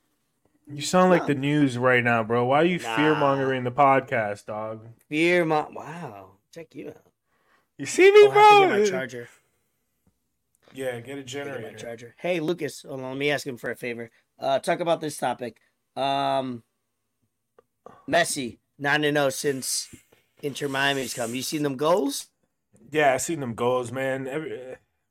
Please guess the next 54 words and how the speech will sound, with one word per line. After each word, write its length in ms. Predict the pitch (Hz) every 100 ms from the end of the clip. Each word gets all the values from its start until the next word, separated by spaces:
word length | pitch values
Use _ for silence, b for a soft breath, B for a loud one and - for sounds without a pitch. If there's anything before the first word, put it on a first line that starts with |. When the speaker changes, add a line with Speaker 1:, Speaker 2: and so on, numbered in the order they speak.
| -
Speaker 1:
bro, 220 | 104 98
this 120 | 123
shit 200 | - 139
is 120 | 123 120
all 100 | 104
scripted, 480 | - - 95 92
man. 340 | 87 90 90 95
Everyone 380 | 107 117 120 117
wants 200 | 113 110
to 40 | 107
be 120 | 110
part 260 | - 107
of 60 | 104
this 200 | 101 -
Messi 380 | 101 98 - 95
effect. 420 | - 95 87 -
Everyone 320 | 98 98 101
wants 260 | 101 95 -
to, 300 | 104 92 82
you 100 | 76
know, 220 | 87 82 78
show 340 | - 113 92
up 160 | 95 101
on 140 | 90
E 140 | 92
S 120 | 90 -
P 200 | - 95
N 160 | 90
now 280 | 90 82 82
and 320 | 80 80 73
whatnot. 640 | 80 104 87 92 85 80 - -
Like, 300 | 90 92 78
I, 300 | 98 92 82
I 40 | 104
think 240 | 135 127
they're 140 | 117
letting 300 | 110 113 113 107
Messi 300 | 110 - 98
do 140 | 104
what 100 | 101
he 100 | 98
wants. 400 | 104 107 95 - B B B B
I 100 | 170
think 180 | 202 247
the 60 | 170
most 260 | 170 208
impressive 640 | 170 151 131 - 117 - - _
thing 280 | 143 127 120
of 240 | 117 110 -
all 180 | 131 127
this 220 | 123 -
Messi 320 | 123 113 117
stuff 320 | - 110 107
is 280 | 117 110 101